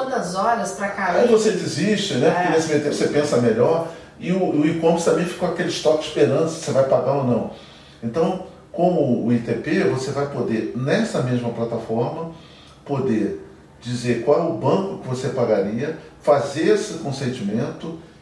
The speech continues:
Speaker 2: e debitar lá naquele banco, dentro da estrutura de Open Finance. Então, ou, ou até você, numa plataforma, decidir que você vai pagar a conta debitando numa outra plataforma.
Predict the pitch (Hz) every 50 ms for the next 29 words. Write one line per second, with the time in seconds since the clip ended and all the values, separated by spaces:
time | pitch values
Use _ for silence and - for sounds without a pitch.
0 | - - 151 160 160 151 147 - 143 - - - 139 147 147 - - - 117 120
1 | 120 - - 165 165 165 - - 139 110 101 120 123 - - - - 123 110 113
2 | 147 151 170 190 190 - - 190 170 180 175 175 175 - - - 139 135 131 127
3 | 123 - 139 135 135 127 143 139 - - - - - 101 98 87 85 - - -
4 | - - - - - - - - - - - - - 147 165 175 170 - - -
5 | - - 165 170 165 - - 165 180 165 - - - - 185 185 - - 143 120
6 | 110 117 - 120 135 165 190 185 175 - 143 139 - 131 120 - 139 143 156 175
7 | 175 170 - 143 143 135 - - 127 - - 113 - - - - 120 123 123 120
8 | - 117 - 113 113 110 110 - - 123 - - - - - - - - - -
9 | - - - 123 131 101 98 - 127 123 135 139 143 143 139 127 123 123 123 127
10 | - - 120 - - 120 - - 107 98 90 85